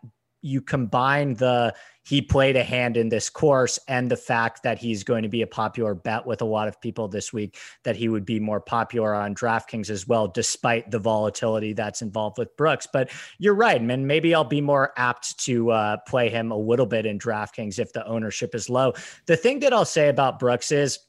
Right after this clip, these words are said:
I watched him on the coverage on Friday. I, I watched all, all of it from start to finish.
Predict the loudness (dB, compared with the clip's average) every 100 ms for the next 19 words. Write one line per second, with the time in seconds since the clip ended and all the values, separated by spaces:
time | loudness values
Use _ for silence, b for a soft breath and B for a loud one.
0 | _ _ _ _ _ _ -20 _ 2 4
1 | 6 4 4 2 2 2 0 0 0 2
2 | 2 0 -2 0 2 2 2 0 -6 _
3 | -10 -6 -4 -6 -10 b b b -4 2
4 | 2 2 -4 2 4 4 2 -6 -12 -12
5 | _ _ _ 2 6 6 6 2 2 0
6 | 2 2 2 0 2 2 0